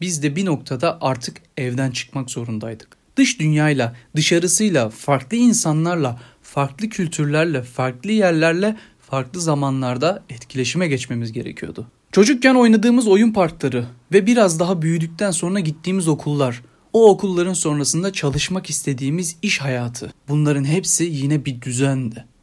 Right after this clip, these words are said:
Ve evet, doğduğumuzdaki gibi bu düzenler de biz zaten oraya gelmeden önce kurulmuştu.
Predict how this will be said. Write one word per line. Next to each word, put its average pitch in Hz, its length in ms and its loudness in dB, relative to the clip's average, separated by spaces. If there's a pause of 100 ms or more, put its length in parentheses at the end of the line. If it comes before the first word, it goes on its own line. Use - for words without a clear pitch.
(140)
Ve 143 100 0
evet, 131 420 0
doğduğumuzdaki 139 840 0
gibi 143 400 -2
bu 165 140 -2
düzenler 139 640 0
de 151 180 0 (300)
biz 127 180 -2
zaten 143 400 2
oraya 131 320 0
gelmeden 131 540 2
önce 123 260 -2
kurulmuştu. 120 600 -8